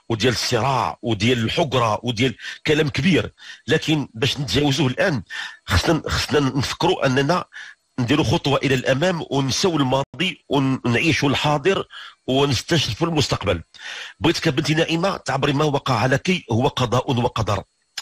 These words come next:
قسمه ونصيب، لان هكذا الحياه الدنيا.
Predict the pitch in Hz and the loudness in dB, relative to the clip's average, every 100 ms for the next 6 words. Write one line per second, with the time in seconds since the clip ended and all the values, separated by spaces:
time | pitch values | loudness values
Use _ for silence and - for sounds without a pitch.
0 | - 170 - 123 123 151 131 113 104 117 | -2 0 0 -2 0 0 0 0 0 -4
1 | 87 _ - - - - 160 165 175 - | -6 _ -18 -14 -12 0 2 4 2 2
2 | 156 135 - 139 98 131 110 | 0 0 0 -2 0 0 0